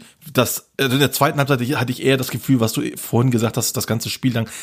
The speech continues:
dass halt Sivasspor nur versucht hat, noch irgendwie mitzuhalten. Aber die erste Halbzeit war wirklich,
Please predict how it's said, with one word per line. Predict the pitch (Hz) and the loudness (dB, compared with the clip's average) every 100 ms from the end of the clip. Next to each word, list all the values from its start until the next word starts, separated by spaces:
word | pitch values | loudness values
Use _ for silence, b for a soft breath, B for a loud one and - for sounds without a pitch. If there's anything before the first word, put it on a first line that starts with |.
| B - | B -4
dass | 104 | 0
halt | 110 - | 0 0
Sivasspor | 107 104 - 104 | -2 -2 0 -2
nur | 98 | 0
versucht | 104 110 | -2 -2
hat, | - | -4
noch | - | -4
irgendwie | - 101 98 | -2 2 4
mitzuhalten. | 127 - 110 123 117 - B B B B | 4 4 4 2 -2 -6 B B B B
Aber | 101 110 | 0 2
die | - | 2
erste | 120 - | 2 2
Halbzeit | 117 - 101 | 0 0 0
war | 101 | 0
wirklich, | 110 - 110 | 0 -2 -4